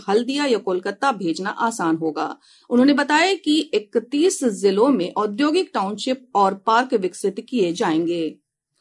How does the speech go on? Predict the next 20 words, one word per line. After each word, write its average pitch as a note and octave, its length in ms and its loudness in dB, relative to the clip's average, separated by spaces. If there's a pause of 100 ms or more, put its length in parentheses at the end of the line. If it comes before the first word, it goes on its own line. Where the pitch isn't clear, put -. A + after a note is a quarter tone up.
(480)
राष्ट्रपति D#4+ 560 4
द्रौपदी C#4+ 460 2
मुर्मू C#4+ 580 4 (320)
ग्यारह D4 480 4
दिसंबर C4 500 0
को C4+ 160 0
नई A3+ 200 2
दिल्ली A3 340 4
में G3+ 280 4
प्रदेश A#3 560 0
के F3+ 320 -2 (140)
अड़तालीस C#4+ 580 4
लोगों A3 380 2
को G#3+ 460 2 (380)
राष्ट्रीय F4+ 640 2
पंचायत A#3+ 600 0
पुरस्कार G#3 440 -2
से B3+ 140 -4
सम्मानित E3+ 540 0
करेंगी। D#3 560 -2